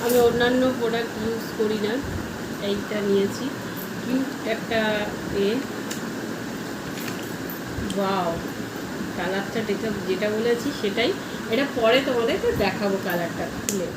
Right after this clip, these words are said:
ফাইনালি। টাটাডা! দেখো, আমি কিন্তু চলে এলাম একটি কুর্তি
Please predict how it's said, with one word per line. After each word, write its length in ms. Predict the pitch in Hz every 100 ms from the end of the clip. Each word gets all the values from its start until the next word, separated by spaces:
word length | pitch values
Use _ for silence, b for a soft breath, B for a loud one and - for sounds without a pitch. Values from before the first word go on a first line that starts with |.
| -
ফাইনালি। 400 | 214 185 170 156 - - - - - - - - - - - - - - - - - - - - - - - - - - - - - - _ _ _ _ _ - 233 233 -
টাটাডা! 480 | 240 226 311 480 466 453 - 440 - 427
দেখো, 380 | 269 - 302 554 - - - - - - - - - - - - -
আমি 120 | 240 247
কিন্তু 480 | 269 262 330 359 262
চলে 160 | 233 220
এলাম 260 | 226 269 370 - - - - - - - -
একটি 220 | 160 - -
কুর্তি 260 | - -